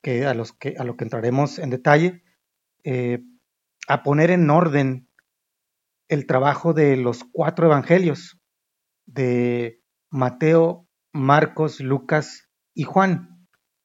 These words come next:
Imagínese usted el enorme trabajo que representa el adentrarse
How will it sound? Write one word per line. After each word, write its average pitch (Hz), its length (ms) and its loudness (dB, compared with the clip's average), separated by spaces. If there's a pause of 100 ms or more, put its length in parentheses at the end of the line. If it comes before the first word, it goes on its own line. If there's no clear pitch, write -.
(240)
Imagínese 170 560 -2
usted 175 480 -2
el 127 160 -6
enorme 156 460 -2
trabajo 147 500 -2
que 151 100 -6
representa 135 840 -2 (840)
el 139 240 2
adentrarse 143 1000 2